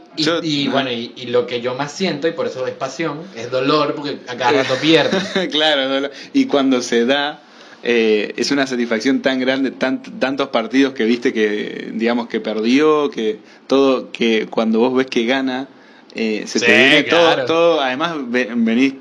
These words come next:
Speaker 2: pensás en el sacrificio que se hizo, en la evolución, en todo, se te, te llena de pasión ese tipo de cosas. Eh, yo creo que tengo mucha, mucha suerte de,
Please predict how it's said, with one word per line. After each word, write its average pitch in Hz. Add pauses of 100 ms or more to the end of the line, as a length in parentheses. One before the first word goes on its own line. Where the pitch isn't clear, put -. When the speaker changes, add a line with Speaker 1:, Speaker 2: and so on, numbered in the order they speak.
Speaker 2:
pensás 117
en 139
el 117
sacrificio 113
que 110
se -
hizo, 120
en 117
la 110
evolución, 110
en 110
todo, 123
se -
te, - (480)
te 107
llena 131
de 117
pasión 107
ese 107
tipo 110
de 107
cosas. 104 (680)
Eh, 110 (960)
yo 143
creo 156
que 139
tengo 147
mucha, 139
mucha 135
suerte 131
de, 117